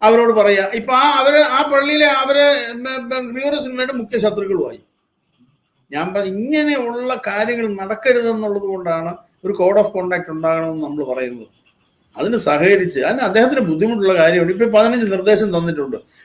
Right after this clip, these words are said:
അദ്ദേഹത്തിന് ബുദ്ധിമുട്ട്, അദ്ദേഹത്തിന് പട്ടം കൊടുത്ത ആളല്ലേ ബാവ, അദ്ദേഹത്തിന് ബാവയോട് പറയാമല്ലോ, "ദേ ഇന്ന ഇന്ന കാര്യങ്ങളിൽ എനിക്ക് ബുദ്ധിമുട്ടുണ്ട്,"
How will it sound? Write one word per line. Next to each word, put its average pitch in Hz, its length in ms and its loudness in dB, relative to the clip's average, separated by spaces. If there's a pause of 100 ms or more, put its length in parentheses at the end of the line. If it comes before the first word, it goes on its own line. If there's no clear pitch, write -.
(140)
അദ്ദേഹത്തിന് 254 440 2
ബുദ്ധിമുട്ട്, 240 440 -2
അദ്ദേഹത്തിന് 254 480 0
പട്ടം - 320 -4
കൊടുത്ത 311 280 2
ആളല്ലേ 277 320 4
ബാവ, 226 300 4 (580)
അദ്ദേഹത്തിന് 254 380 2
ബാവയോട് 262 360 4
പറയാമല്ലോ, 233 440 4
"ദേ 233 120 4
ഇന്ന 277 140 2
ഇന്ന 247 160 2
കാര്യങ്ങളിൽ 220 420 4
എനിക്ക് 202 160 -2
ബുദ്ധിമുട്ടുണ്ട്," 185 560 0